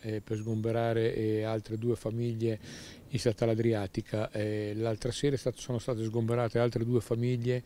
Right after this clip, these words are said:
in strada Panoramica Ardizio, più le dieci persone che erano state messe in struttura, eh, do-, dopo la, la prima scossa. I vigili del fuoco stanno facendo un lavoro straordinario, eh, che però n-, non, eh,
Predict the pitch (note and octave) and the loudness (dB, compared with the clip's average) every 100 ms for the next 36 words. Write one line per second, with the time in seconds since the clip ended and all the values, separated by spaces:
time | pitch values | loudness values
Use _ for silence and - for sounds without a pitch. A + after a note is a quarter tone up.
0 | - - - - A2 B2+ A#2+ A2+ A#2+ A#2 | -10 -18 -12 -10 -4 -2 -2 -2 -2 0
1 | A#2+ A#2 - G#2+ A2 A2 - - - B2+ | 0 -2 -2 -4 -2 -4 -4 -6 -4 0
2 | A#2+ A2+ B2 C3+ C#3 - B2 B2 A#2 - | 0 2 2 2 2 -2 -4 -6 -6 0
3 | C#3+ C#3 C3+ - - - - - A#2+ A#2+ | 2 2 0 -4 -14 -20 -20 -6 -2 0
4 | A2 B2 - A#2 B2 - A#2+ A#2+ A2+ - | 2 0 2 2 2 0 -4 -6 -4 0
5 | C#3 C#3+ C#3 - - A2+ A2+ A2 C#3 B2+ | 4 6 4 4 0 2 2 0 0 4
6 | A#2 - A2+ A2 A2 A2 G#2+ G#2+ G#2+ G#2 | 4 4 2 2 -2 -2 -4 -4 -4 -2
7 | B2 A#2+ A2 - G#2+ - G#2 F2+ - - | 0 0 -2 -2 -2 -2 -6 -8 -12 -14
8 | - - C3+ A#2+ A#2+ A#2 A2 D3+ - - | -16 -4 0 4 4 4 2 0 0 0
9 | B2 A#2 - - B2 A#2+ A#2 A#2 B2 A#2 | 0 0 -4 -2 2 4 4 2 2 -2
10 | - A#2 A#2+ C3+ D3 D#3+ C#3+ A#2 A#2+ G#2+ | -2 0 2 4 4 4 6 6 4 2
11 | G#2+ G#2+ G#2+ - G#2 A2+ A#2+ A#2 A2+ A#2+ | 0 0 -2 -4 -4 0 2 2 0 0
12 | A#2+ A#2 A#2 A#2 A#2+ A#2+ A#2 A#2 A#2 | 0 0 0 0 2 2 2 2 0